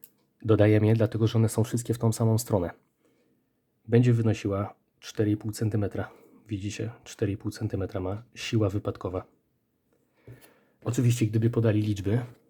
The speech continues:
no to piszesz, że siła wypadkowa moja wynosi F jeden dodać F dwa dodać F trzy.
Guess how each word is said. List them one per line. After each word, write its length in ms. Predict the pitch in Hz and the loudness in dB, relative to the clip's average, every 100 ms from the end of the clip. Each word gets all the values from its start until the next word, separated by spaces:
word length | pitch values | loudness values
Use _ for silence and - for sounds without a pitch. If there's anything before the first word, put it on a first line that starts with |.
| _ _ | _ _
no 100 | 107 | -8
to 120 | 101 117 | -4 -2
piszesz, 460 | 120 110 110 104 | -2 0 0 -2
że 220 | 107 101 | -2 -4
siła 220 | - 123 113 | -2 0 0
wypadkowa 540 | 110 101 - 110 101 | 0 -4 -2 -2 2
moja 300 | 107 101 101 | 2 2 0
wynosi 540 | 101 101 92 104 120 - _ _ _ _ _ _ _ _ _ _ _ - | 0 0 -2 -2 -4 -6 _ _ _ _ _ _ _ _ _ _ _ -2
F 240 | 113 - | -2 2
jeden 300 | 113 104 101 | 2 4 2
dodać 320 | 104 101 - | 0 -2 -4
F 180 | 107 101 | -6 -6
dwa 300 | 98 107 104 | -6 -4 -4
dodać 320 | 101 101 95 | -4 -6 -6
F 180 | 107 - | -8 -10
trzy. 340 | - - 101 | -10 -2 0